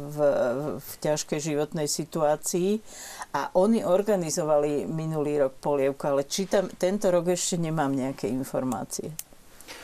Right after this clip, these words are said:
Speaker 2: Mária z Martina sa pýta, na aké konkrétne projekty tento rok pôjde zbierka?
Speaker 1: Tento rok pôjde zbierka, ako sme už povedali, na, na zriadenie domova pre,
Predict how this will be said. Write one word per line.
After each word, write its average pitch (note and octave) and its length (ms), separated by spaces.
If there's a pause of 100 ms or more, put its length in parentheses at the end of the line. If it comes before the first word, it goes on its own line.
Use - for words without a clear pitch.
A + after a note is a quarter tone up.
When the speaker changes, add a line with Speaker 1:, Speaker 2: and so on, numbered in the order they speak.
(540)
Speaker 2:
Mária A2+ 480
z G2 80
Martina A2 320
sa A2 160
pýta, A#2 320
na B2+ 240
aké - 160
konkrétne A2 480
projekty G#2 400
tento G2+ 320
rok G2 240
pôjde F2 320
zbierka? E2+ 480 (840)
Speaker 1:
Tento A3+ 420
rok G#3+ 240
pôjde F3+ 560
zbierka, E3+ 720
ako - 160
sme F3+ 240
už - 160
povedali, E3 800
na, D#3+ 400
na D3+ 560 (160)
zriadenie F3 720
domova E3 720
pre, C#3+ 480